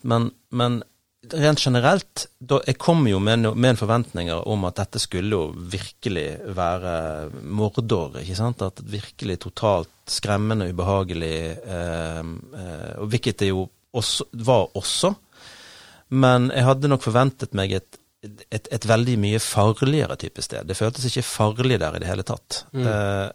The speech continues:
Speaker 1: eh, det føltes ikke som at dette var et land som, selv om de hadde villet,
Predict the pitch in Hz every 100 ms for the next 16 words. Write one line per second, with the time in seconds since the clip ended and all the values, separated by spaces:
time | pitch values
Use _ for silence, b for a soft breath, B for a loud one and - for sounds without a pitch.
0 | - 107 104 101 120 117 120 117 - 123
1 | 139 123 107 98 98 117 92 92 104 104
2 | 101 90 - 87 85 82 B B B B
3 | B B B - - 139 117 98 95 101
4 | 101 98 127 110 - - -